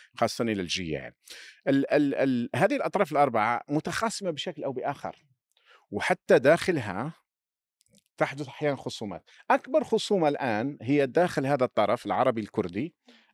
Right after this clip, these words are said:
الذي كان يدعمه الغرب أو هو مدعوم غربيًا والولايات المتحدة بشكل أساسي،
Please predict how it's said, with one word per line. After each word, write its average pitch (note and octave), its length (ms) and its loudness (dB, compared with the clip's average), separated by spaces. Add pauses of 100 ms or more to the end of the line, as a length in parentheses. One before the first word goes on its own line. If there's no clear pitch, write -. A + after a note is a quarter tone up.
(100)
الذي C#3+ 520 2
كان C#3+ 220 0
يدعمه B2 480 0
الغرب G#2+ 400 0
أو A2 180 2
هو G2+ 420 0
مدعوم G#2 440 -2
غربيًا F#2+ 460 -2
والولايات G2 400 -2
المتحدة G#2 360 -2
بشكل G#2+ 300 -4
أساسي، D3+ 420 -2